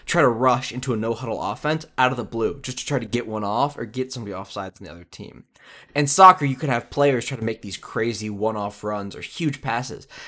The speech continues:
Baseball, when a guy is walking up to bat, literally nothing can happen.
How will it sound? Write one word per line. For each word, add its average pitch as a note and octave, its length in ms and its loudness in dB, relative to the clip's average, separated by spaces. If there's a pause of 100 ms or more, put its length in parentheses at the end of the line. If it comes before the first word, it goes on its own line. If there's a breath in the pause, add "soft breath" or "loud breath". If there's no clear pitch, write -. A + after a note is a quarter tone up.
(180 loud breath)
Baseball, F3 600 4
when D#3 140 0
a C3+ 60 2
guy D3 220 4
is D3 120 2
walking A2+ 420 -6
up - 220 -10
to - 80 -12
bat, G#2+ 340 -4 (360)
literally A2 560 0
nothing F#2+ 280 -10
can F#2+ 140 -14
happen. - 340 -18